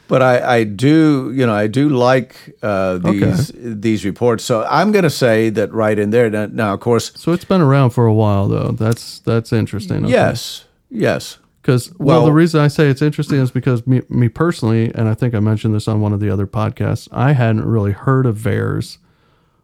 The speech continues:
Speaker 2: up until, you know, covid or sars cov two,
Speaker 1: Yeah,
Speaker 2: basically.
Speaker 1: same,
Speaker 2: I
Speaker 1: same
Speaker 2: hadn't
Speaker 1: here.
Speaker 2: really heard of it. I mean, I
Speaker 1: Yeah.
Speaker 2: might have come across the name here or there, but it was like,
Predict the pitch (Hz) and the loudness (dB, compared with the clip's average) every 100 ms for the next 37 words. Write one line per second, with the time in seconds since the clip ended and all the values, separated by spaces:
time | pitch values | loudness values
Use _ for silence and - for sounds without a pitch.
0 | _ _ 117 - 110 98 127 110 101 98 | _ _ -6 0 0 2 2 2 0 -4
1 | _ _ 139 117 95 98 _ _ _ _ | _ _ -2 0 0 -4 _ _ _ _
2 | _ _ - - _ _ _ - - 104 | _ _ -20 -20 _ _ _ -4 0 0
3 | 101 - - _ _ - - 131 98 - | 0 -6 -12 _ _ -20 -6 -2 -2 0
4 | 117 98 101 110 104 101 110 101 151 139 | 0 0 -2 -4 -2 -4 -4 -4 0 0
5 | 98 - 107 151 151 143 - - 156 180 | 0 -2 0 2 2 2 -2 0 4 4
6 | 151 131 135 147 135 - 135 131 143 165 | 4 4 6 6 4 2 2 4 4 2
7 | 170 _ _ - 170 175 165 156 160 175 | -2 _ _ -2 2 4 4 4 4 4
8 | 175 - 151 135 147 139 127 131 131 127 | 2 4 2 4 2 2 2 4 6 4
9 | 127 117 120 120 113 117 123 120 120 | 4 2 2 2 2 2 0 2 -2